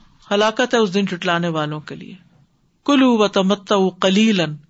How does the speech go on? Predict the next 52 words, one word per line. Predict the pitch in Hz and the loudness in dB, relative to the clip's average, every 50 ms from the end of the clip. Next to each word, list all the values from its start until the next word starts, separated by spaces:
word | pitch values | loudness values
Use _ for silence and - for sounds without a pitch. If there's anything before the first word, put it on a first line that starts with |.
| _ - | _ 0
اس | 262 320 - 226 | 0 0 2 2
دنیا | 262 254 294 302 294 | 0 2 2 0 0
میں | 285 | 0
تھوڑا | 269 - 302 294 285 | 0 -2 0 0 2
بہت | 262 269 254 254 | 2 0 -2 -2
کھا | - - 208 214 | -2 -2 0 0
لو، | 233 262 262 | 2 0 0
جو | 226 240 | -2 -2
فائدے | 220 - 202 190 190 208 | -2 0 0 0 2 2
اٹھانے | 208 196 170 185 180 180 185 | 0 0 0 0 -2 0 -2
اٹھا | 180 165 175 175 147 | -4 -6 -6 -8 -10
لو۔ | 170 160 185 - _ _ _ _ _ _ _ _ _ _ _ _ _ _ - | -10 -10 -14 -20 _ _ _ _ _ _ _ _ _ _ _ _ _ _ -4
وہاں | 202 214 233 262 247 | -2 0 0 0 0
کیا | - 277 277 277 269 | 0 0 0 0 2
کہا؟ | 311 311 285 220 208 202 | 0 0 0 0 -2 0
ہنیئن، | 202 220 247 269 269 254 220 170 156 151 _ _ - | 2 4 4 4 4 2 2 0 -2 -6 _ _ -14
بے | 208 262 285 294 | -8 -6 -4 -4
فکر | - 285 277 - 285 269 | -4 -6 -4 -4 -4 -2
ہو | 247 226 208 | -2 -4 -4
کے، | 202 - 175 170 | -4 -4 -8 -6
خوشگوار | 170 220 214 - 196 208 202 208 214 220 | -4 -6 -6 -6 -4 -2 0 0 0 0
سمجھ | 214 - 196 170 170 156 - | -2 -6 -10 -10 -10 -12 -14
کے، | - 151 - _ _ - - - - - - _ | -16 -18 -18 _ _ -20 -20 -20 -20 -20 -20 _
کیونکہ | - 240 220 254 | -8 -6 -4 -4
کچھ | 247 269 302 302 - | -2 0 0 -2 0
کھانے | - 294 269 277 294 | 0 0 0 2 2
ایسے | 285 285 269 - 311 | 2 0 0 0 0
ہوتے | 302 302 311 | 0 0 0
ہیں | 311 302 285 277 | -2 -2 -2 -4
جو | 262 247 | -6 -6
کھا | - 240 240 247 | -2 -2 -2 0
کے | 240 277 | 0 -2
انسان | 269 254 233 - 285 285 269 233 | -4 -4 -4 -4 -4 -2 -2 0
بیمار | 202 208 208 214 233 247 | -2 0 2 2 2 2
ہو | 247 214 | 2 0
جاتا | 196 180 160 135 - - - | -2 -2 -4 -4 -6 -10 -18
ہے، | 151 _ _ _ _ _ _ _ _ _ _ _ _ _ _ _ _ _ _ - | -20 _ _ _ _ _ _ _ _ _ _ _ _ _ _ _ _ _ _ -4
یا | 202 214 | -2 -2
زیادہ | 208 185 220 220 247 311 311 | 0 2 2 2 2 2 0
کھا | 311 294 269 | 0 0 0
لے | 269 262 | 0 0
تو | 254 - 247 | -2 -2 -4
بیمار | 220 226 208 196 185 180 | -4 -2 -2 0 -2 -2
ہو | 180 185 | -2 -6
جاتا | 165 170 156 147 147 - 156 | -8 -8 -10 -12 -12 -16 -20
ہے، | - _ _ _ - | -20 _ _ _ -8
لیکن | 214 208 240 220 | -4 -4 -2 0
وہاں | 214 220 220 240 233 | 0 0 2 2 0
ایسی | 226 220 - 233 | 0 -2 -4 -4
کوئی | - 233 233 | -2 -2 -4
چیز | 220 - - 170 151 - | -4 -6 -10 -12 -12 -12
نہیں۔ | 170 170 - - | -16 -20 -20 -20